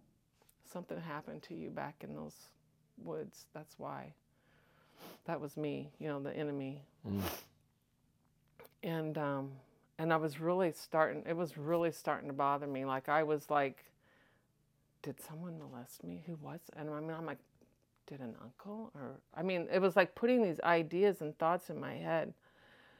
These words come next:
Speaker 1: And the, every once a month, and then it started getting more, like, all the time I was thinking it,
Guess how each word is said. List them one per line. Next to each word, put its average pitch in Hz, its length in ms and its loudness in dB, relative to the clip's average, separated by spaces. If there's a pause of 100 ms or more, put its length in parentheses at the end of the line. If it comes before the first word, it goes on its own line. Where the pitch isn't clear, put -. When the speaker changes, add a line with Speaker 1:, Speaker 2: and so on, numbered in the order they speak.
(180)
Speaker 1:
And 170 120 4
the, - 120 0
every 185 220 8
once 190 260 2
a 196 40 -4
month, 185 360 0
and 160 140 2
then 170 140 4
it 160 80 0
started 160 340 4
getting 151 300 0
more, 156 320 0
like, 143 220 2
all 151 180 2
the 147 60 -8
time 165 240 -2
I 151 60 -2
was 135 180 -8
thinking 156 460 -4
it, 123 160 -8